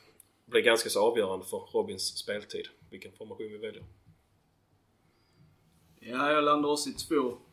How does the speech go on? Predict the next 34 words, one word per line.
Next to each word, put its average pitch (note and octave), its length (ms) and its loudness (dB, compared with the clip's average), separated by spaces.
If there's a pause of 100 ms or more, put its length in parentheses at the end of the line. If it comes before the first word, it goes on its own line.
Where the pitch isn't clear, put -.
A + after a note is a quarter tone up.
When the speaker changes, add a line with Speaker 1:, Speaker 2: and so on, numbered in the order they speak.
(300)
Speaker 2:
Eh, A#2 460 -20 (300)
han A#2 140 -14
måste, A#2+ 400 -12 (960)
han A#2+ 140 -6
måste C#3+ 260 -4
ju D3 260 -4 (600)
kriga D#3 360 2
sig C#3+ 200 -4
till D#3+ 180 6
en C3 80 0
startplats D3+ 640 0
för B2+ 140 -14
att B2+ 60 -10
höja C#3+ 200 -2
det C3+ 120 -6
betyget. A2 460 -10 (140)
Eh, G#2+ 1200 -16
s-, - 360 -10
sitter - 260 -10
ju C#4 60 -6
kvar D#3+ 240 6
i - 20 2
samma D#3 300 6
sits E3+ 380 4
som, D3 380 -6
som D3+ 200 -10
han D3+ 80 -2
var D#3 120 2
i D3+ 60 6
Värnamo, D#3 420 4
men A#2+ 440 -12 (1900)
det B2+ 60 -16
finns D3+ 240 -2
potential. C#3+ 500 -6